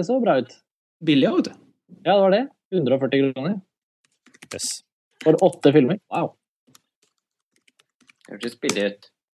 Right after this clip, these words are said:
Speaker 4: Skal vi se,
Speaker 2: Film
Speaker 4: jeg
Speaker 2: for far. <laughs>
Speaker 4: Eh, jeg så, um, apropos det, nå vet jeg ikke om det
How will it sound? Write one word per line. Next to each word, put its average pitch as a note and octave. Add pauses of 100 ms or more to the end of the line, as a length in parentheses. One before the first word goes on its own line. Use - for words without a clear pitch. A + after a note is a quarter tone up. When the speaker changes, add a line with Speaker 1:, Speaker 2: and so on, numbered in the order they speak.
(560)
Speaker 4:
Skal A#2+
vi A2
se, B2
Speaker 2:
Film B2+
Speaker 4:
jeg -
Speaker 2:
for D#3
far. C#3+
<laughs> - (1000)
Speaker 4:
Eh, A2+
jeg A#2+
så, -
um, A#2+ (680)
apropos C3
det, C#3 (100)
nå C#3
vet G#2
jeg G2+
ikke B2+
om A#2+
det A2+